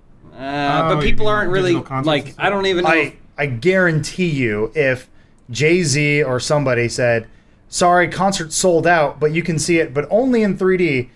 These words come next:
Speaker 3: Um, people are like, "three D, how do I do that?" And like, "Well, you gotta buy this headset. It's three hundred dollars." Like, "Yeah, yeah, sure, sure. I wanna see Jay-Z live." And then you watch the concert, and it's like you're there.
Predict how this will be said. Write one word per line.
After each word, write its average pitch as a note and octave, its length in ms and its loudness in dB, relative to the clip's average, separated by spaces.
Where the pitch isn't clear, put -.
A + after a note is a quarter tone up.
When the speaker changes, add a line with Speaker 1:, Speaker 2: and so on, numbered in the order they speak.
Speaker 3:
Um, D3 260 0
people D#3+ 140 2
are D#3 40 4
like, C3 140 0
"three G3 200 0
D, F#3 140 2
how E3 120 4
do F3+ 60 4
I E3+ 160 4
do E3 140 2
that?" D#3+ 160 2
And A#2+ 80 -2
like, A#2+ 140 0
"Well, D3 140 2
you D3 60 0
gotta D3+ 160 2
buy D3 220 2
this B2+ 180 -4
headset. B2+ 520 0
It's - 100 -14
three D3 140 0
hundred C#3 120 -2
dollars." B2 200 0
Like, A2+ 180 -4
"Yeah, C#3 200 2
yeah, B2 160 0
sure, B2+ 220 -4
sure. A#2 120 -2
I A2+ 40 0
wanna A#2+ 140 0
see A#2+ 100 -10
Jay-Z A#2 280 -4
live." A2+ 260 0
And D3 140 0
then D3 160 0
you C3 380 -2
watch C#3+ 400 0
the E3 80 0
concert, D#3 420 0
and D3+ 100 0
it's C#3+ 160 -6
like D3 240 0
you're D3 240 0
there. A#2 440 0